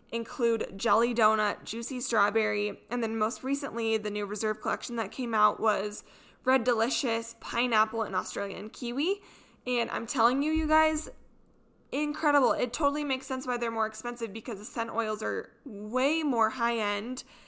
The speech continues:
and I'm just in love. So a lot of, a lot of things that I love about Kringle, but I would say just to kinda, to nail down, I, I could probably jump all over the place and talk about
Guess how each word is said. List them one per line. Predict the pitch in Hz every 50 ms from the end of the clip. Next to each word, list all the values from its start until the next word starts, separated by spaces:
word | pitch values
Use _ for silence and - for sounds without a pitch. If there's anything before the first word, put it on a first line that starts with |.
| - - - _ _ -
and | 247 240 240 233 226 220 220 220 - - - - - - - -
I'm | 226 254 277
just | 285 302 -
in | 330 320 339
love. | 381 370 - - - - - _ _ _ _ _
So | - - - 285 269 254 247 247 240 226 196 - - - _ _ _ - - - _ _ _ _ _ _ _ _ _ _ _ -
a | 254
lot | 277 311 339
of, | 330 - -
a | -
lot | 254 285 302 320
of | 339 339
things | - 277 262 262 262 247
that | - 226
I | 220 220
love | 220 220 208 208 202 -
about | - 208 226 214 - -
Kringle, | - - 247 240 226 233 233 226 226 247 277 - - _ _ _ _ _ _ _ - - - - - - - - -
but | - 240
I | 233 254 277
would | 285 277 226
say | - - 254 233 226 226 226 226 - - - - - - - - - _ _
just | - 330 359 -
to | 453 -
kinda, | - 359 339 330 269 208 - - - - _ - -
to | - 285
nail | 247 233 233 220 220 220
down, | 220 233 220 214 214 -
I, | - 214 - - -
I | 262 262
could | 254 285 247 214 190
probably | - 277 247 214 214 208
jump | 202 208 208 202 220
all | 202 208
over | 214 - -
the | - 214
place | - 233 214 247 - -
and | 208
talk | - 240 247 214 202 208 -
about | 226 220 202 196 202 196 - -